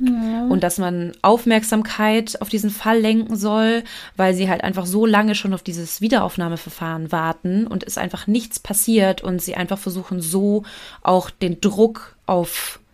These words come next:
Speaker 2: das Justizsystem zu erhöhen.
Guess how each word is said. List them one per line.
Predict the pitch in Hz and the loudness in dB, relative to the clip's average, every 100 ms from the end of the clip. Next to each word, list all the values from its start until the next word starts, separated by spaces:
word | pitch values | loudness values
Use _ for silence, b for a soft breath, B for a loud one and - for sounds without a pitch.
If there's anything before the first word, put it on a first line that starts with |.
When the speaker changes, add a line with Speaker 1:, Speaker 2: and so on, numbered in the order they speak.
| - | -8
Speaker 2:
das | 185 - | -6 -4
Justizsystem | 185 - 220 220 180 - - 180 165 156 151 _ _ | -6 -2 -2 -2 -4 -6 -6 -4 -2 -4 -8 _ _
zu | - 196 | -6 -2
erhöhen. | 170 156 156 143 151 | -2 -2 -2 -4 -6